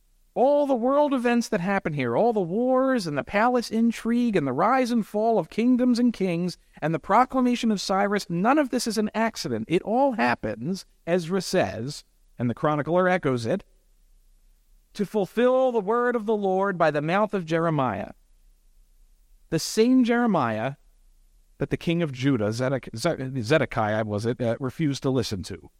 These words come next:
The, the same Jeremiah who predicted the utter destruction of Jerusalem, the same Jeremiah who wrote Lamentations in response to the exile, the same Jeremiah who prophesied disaster also prophesied restoration. And it comes in Jeremiah twenty-nine ten.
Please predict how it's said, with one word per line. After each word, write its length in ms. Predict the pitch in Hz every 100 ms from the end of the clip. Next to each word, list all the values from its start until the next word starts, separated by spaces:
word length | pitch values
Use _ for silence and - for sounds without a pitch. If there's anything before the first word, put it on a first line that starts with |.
| _ _
The, 120 | - 147
the 80 | 147
same 460 | - - 220 254
Jeremiah 580 | 208 214 220 175 170 175
who 160 | 151 156
predicted 540 | 143 123 226 - 160
the 120 | 143 -
utter 200 | 202 233
destruction 600 | 214 - 220 214 - 185
of 80 | 160
Jerusalem, 640 | 156 214 254 143 120 160
the 80 | 180
same 400 | - 233 320 320
Jeremiah 560 | 262 254 240 254 196
who 160 | 208 190
wrote 280 | 160 302 -
Lamentations 960 | 233 247 233 - 240 294 - 180 147
in 80 | 175
response 540 | 180 - - 269 269
to 100 | -
the 140 | 226 226
exile, 580 | 262 185 156 156 185 - _ _ _
the 100 | 208
same 340 | - 247 302 294
Jeremiah 520 | 277 269 254 254 220
who 100 | 226
prophesied 680 | - 247 277 254 262 254 233
disaster 580 | 226 214 254 - 254 247
also 480 | 220 254 254 262
prophesied 720 | 233 208 208 214 - 185 190 160
restoration. 920 | 165 - 160 151 151 - 98 76 - _ _ _ _ _ _ _ _ _ _ -
And 100 | 175
it 80 |
comes 320 | - 220 233 196
in 140 | 185
Jeremiah 520 | 202 208 190 180 180
twenty-nine 680 | - 202 214 196 160 160 160
ten. 480 | - 202 190 147